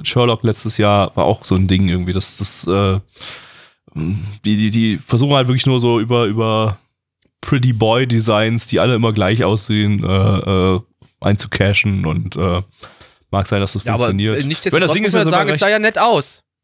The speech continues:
Speaker 2: Also das mein,
Speaker 1: Sah
Speaker 2: es
Speaker 1: okay
Speaker 2: sah ja an
Speaker 1: aus,
Speaker 2: sich
Speaker 1: ja, aber
Speaker 2: nett
Speaker 1: ich,
Speaker 2: aus.
Speaker 1: ich, ich bin nicht so der größte Fan der modernen Production I G Produktion, weil die einfach alle mir zu glatt poliert sind.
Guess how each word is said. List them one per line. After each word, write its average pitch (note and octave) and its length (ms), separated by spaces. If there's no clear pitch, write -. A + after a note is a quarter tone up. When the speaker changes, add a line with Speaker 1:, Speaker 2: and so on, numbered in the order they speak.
Speaker 2:
Also B2+ 180
das C3 160
mein, C#3 240
Speaker 1:
Sah C3 160
Speaker 2:
es F3 60
Speaker 1:
okay F3+ 160
Speaker 2:
sah - 80
ja D#3 100
an F#3+ 60
Speaker 1:
aus, F3+ 100
Speaker 2:
sich - 100
Speaker 1:
ja, B2+ 140
aber C3 280
Speaker 2:
nett D#3 120
Speaker 1:
ich, C3+ 60
Speaker 2:
aus. C3 220
Speaker 1:
ich, - 120
ich - 200
bin C#3 460
nicht B2 160
so C3+ 120
der A#2+ 180
größte A2+ 380
Fan A#2+ 520
der A2 480
modernen G#2+ 640
Production G#2+ 500
I G#2+ 80
G G#2 240
Produktion, F#2 580
weil F#2+ 100
die F#2+ 120
einfach G2+ 200
alle G#2 220
mir G#2 200
zu - 100
glatt - 300
poliert F#2 320
sind. F2+ 320